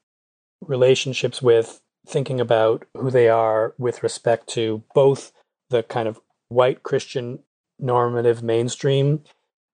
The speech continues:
and the other others, Black Americans, Native Americans, uh, w-, there's a kind of triangulation that's constantly happening. And you're right that it, it's different in different moments and in different places and for differently oriented Jews.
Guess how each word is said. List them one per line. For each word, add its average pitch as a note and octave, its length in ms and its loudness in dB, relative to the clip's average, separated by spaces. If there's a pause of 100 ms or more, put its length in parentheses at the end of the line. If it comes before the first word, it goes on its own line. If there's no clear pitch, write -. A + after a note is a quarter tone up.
(120)
and A#2 460 0 (120)
the B2+ 420 -2
other C3 300 2
others, C#3+ 600 -2 (220)
Black A#2 280 0
Americans, B2 600 -6
Native A#2 220 -2
Americans, B2 840 -4 (380)
uh, A#2+ 100 2
w-, C#3+ 260 0
there's C3 200 2
a B2 60 -2
kind - 200 -2
of C3 140 -4
triangulation B2 1080 -2
that's G#2+ 220 -2
constantly B2+ 640 -4
happening. A2 600 -4
And A#2 140 -10
you're B2 100 -4
right C3 260 0
that A#2 120 -4
it, A2+ 200 -6 (260)
it's B2 160 -6
different C#3 380 0
in A2 80 -8
different B2 440 -2
moments A2+ 640 -2 (300)
and A2+ 180 -4
in A2+ 60 -6
different B2+ 300 -2
places A#2+ 460 0
and A#2+ 180 -8
for B2 140 -4
differently B2+ 460 -2
oriented B2 540 -2
Jews. A#2 440 -6